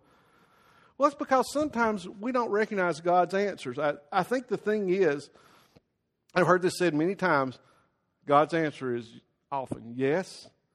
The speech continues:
no, or wait. And we really have trouble with that. We have problems that God, if He cares for us,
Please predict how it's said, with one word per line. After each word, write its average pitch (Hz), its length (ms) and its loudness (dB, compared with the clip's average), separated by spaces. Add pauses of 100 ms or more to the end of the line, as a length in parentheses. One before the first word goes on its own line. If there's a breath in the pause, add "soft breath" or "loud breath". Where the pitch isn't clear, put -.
(400)
no, 143 540 0 (560)
or 156 140 -8
wait. 156 320 -4 (1200)
And 170 180 0
we 254 160 -2
really 214 440 0
have 185 200 0
trouble 196 420 -2
with 117 160 -14
that. 131 220 -4 (380 loud breath)
We 262 140 -2
have 269 180 2 (240)
problems 196 800 0 (480 soft breath)
that 151 200 -6
God, 156 560 2
if 135 120 -10
He 143 80 -6
cares 233 420 0
for 127 360 -8
us, - 180 -12